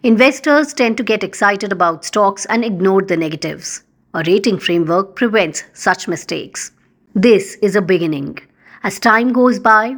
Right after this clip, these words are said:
we will evolve the framework to help investors in more ways.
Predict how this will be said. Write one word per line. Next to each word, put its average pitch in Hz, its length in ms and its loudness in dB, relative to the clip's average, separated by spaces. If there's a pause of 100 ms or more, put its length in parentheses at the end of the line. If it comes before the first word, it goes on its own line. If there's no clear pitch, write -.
we 214 260 0
will 226 140 4
evolve 190 400 0
the 170 80 -6
framework 196 540 0
to 202 60 -4
help 196 300 -4
investors 190 640 0
in 220 140 0
more 175 260 2
ways. 147 420 -10